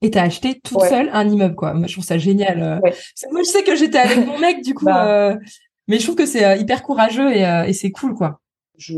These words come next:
Speaker 2: je me suis dit, bon, bah, allez, si je me lance pas maintenant, j'ai envie de faire quelque chose. De toute façon, je me suis dit, je sais que je fais jamais la, la chose comme tout le monde. Donc, pourquoi pas prendre encore
Speaker 1: <laughs>
Speaker 2: un virage ? Et, euh, donc, je l'ai fait. J'ai monté un petit dossier fiscal carré. Je suis arrivée à la banque.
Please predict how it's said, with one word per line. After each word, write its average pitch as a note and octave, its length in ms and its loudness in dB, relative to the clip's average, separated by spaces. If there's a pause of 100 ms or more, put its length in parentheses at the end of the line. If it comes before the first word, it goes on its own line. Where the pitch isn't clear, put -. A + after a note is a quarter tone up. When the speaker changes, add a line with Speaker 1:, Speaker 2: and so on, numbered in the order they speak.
(140)
Speaker 2:
je D#3+ 160 -8
me F3 80 2
suis F3+ 220 -2
dit, F3+ 180 2
bon, F#3+ 200 2
bah, E3+ 140 2
allez, G3 300 2
si - 280 -6
je F3 100 -4
me F3 80 0
lance F3 200 -4
pas F3+ 120 0
maintenant, A3 360 0 (220)
j'ai F3+ 100 2
envie G3 220 4
de A3+ 60 -2
faire D4+ 140 2
quelque G3 200 0
chose. B3 200 4
De G#3 40 2
toute G#3+ 160 -2
façon, A3+ 240 2
je G#3+ 100 2
me G#3 80 4
suis G3+ 160 -4
dit, A3+ 140 2
je G#3 140 -2
sais A3+ 200 -6
que A#3 60 -10
je - 80 -16
fais F#3 120 -8
jamais F3+ 240 -6
la, F3+ 100 -6 (160)
la F#3 120 0
chose G#3 220 -4
comme F3 160 -6
tout F3+ 140 -10
le F3+ 40 -2
monde. F3+ 200 -4 (580)
Donc, F3 140 -4
pourquoi G3+ 320 0
pas G#3+ 100 2
prendre G3+ 280 -2
encore A#3 400 2
Speaker 1:
<laughs> E3+ 300 -4
Speaker 2:
un F#3+ 80 -4
virage ? A3 380 -2 (640)
Et, F#3 200 4
euh, F3 380 6
donc, F#3 220 0
je F#3+ 120 0
l'ai F#3 120 6
fait. B3+ 420 4
J'ai G3 120 2
monté F#3 260 2
un F#3+ 120 0
petit F#3+ 180 -8
dossier F#3+ 280 -2
fiscal F#3+ 420 -4
carré. A#3 500 2
Je A#3+ 60 -2
suis G#3 120 -4
arrivée F3+ 280 0
à E3 80 -6
la E3 100 -8
banque. A3+ 320 0